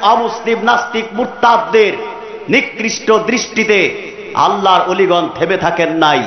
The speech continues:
কোরআন ও সুন্নাহর, ইসলামের গালেমার পতাকার প্রচার করেই গিয়েছেন। ঠিক সেভাবেই বাংলাদেশে বর্তমানে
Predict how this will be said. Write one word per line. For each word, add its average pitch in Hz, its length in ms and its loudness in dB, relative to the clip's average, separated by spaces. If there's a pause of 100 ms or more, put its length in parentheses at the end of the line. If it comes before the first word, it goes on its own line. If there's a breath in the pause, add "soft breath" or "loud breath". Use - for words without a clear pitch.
(480)
কোরআন 185 360 4
ও 208 80 0
সুন্নাহর, 190 600 0
ইসলামের 185 520 0
গালেমার 190 540 2
পতাকার 170 840 2
প্রচার 165 400 2
করেই 165 340 2
গিয়েছেন। 139 580 2 (400)
ঠিক - 220 0
সেভাবেই 226 640 2 (380)
বাংলাদেশে 196 580 0
বর্তমানে 202 680 2